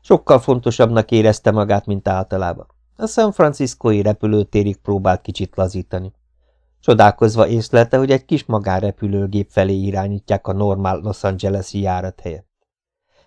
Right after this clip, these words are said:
Felkapaszkodott a luxusgép fedélzetére. Mike háttal ült egy rendkívül kényelmesnek tűnő székbe.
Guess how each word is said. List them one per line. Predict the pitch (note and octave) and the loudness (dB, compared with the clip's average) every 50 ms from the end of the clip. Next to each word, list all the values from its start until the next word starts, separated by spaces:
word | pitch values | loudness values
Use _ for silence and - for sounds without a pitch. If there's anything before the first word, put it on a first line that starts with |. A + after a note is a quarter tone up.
| _ _ | _ _
Felkapaszkodott | - B2 G#2+ G2+ - G#2 G#2+ - A#2 G#2+ - - A#2 A2+ A2 G#2 - - | 4 4 4 4 4 0 0 2 0 0 0 0 -2 -2 -2 -2 0 0
a | G#2+ | 0
luxusgép | A2+ A#2 - - - - A2+ G#2 G#2 G#2+ G2+ - _ | 0 -2 -4 -6 -4 -2 -2 -2 -2 -2 -4 -2 _
fedélzetére. | - G#2 G2+ G2+ G2 G2 F#2 G2 F#2 F#2 - - G2+ F#2+ - F#2+ - _ _ _ _ _ _ _ _ _ _ _ _ _ _ _ _ | 0 0 0 0 -2 -2 -2 -4 -8 -6 -4 -4 -4 -4 -6 -10 -14 _ _ _ _ _ _ _ _ _ _ _ _ _ _ _ _
Mike | - A#3+ A3 G#3 - - | 0 2 2 2 2 2
háttal | - G#2 G2+ - - - G#2 G#2 | 4 4 4 2 0 0 0 2
ült | A2 A2+ A2 - - | 2 0 -2 -2 -4
egy | B2+ A#2+ G#2 | -4 -2 0
rendkívül | G#2 G#2+ G#2+ G2 - - A2 G2+ G#2 G#2+ G2+ | 0 0 -2 -2 -4 -4 -4 -2 -2 -2 -2
kényelmesnek | - - G#2+ G2+ G2 G2 G2 G2 G2+ G2 F#2+ - A2 G2+ - | -2 -2 -2 0 -2 -2 -4 -4 -6 -6 -6 -6 -6 -6 -6
tűnő | _ - G#2 F#2+ F#2+ F#2+ F#2+ | _ -8 -6 -6 -6 -6 -8
székbe. | - - F#2+ F#2 F2+ - - - - | -6 -6 -8 -8 -8 -10 -14 -16 -16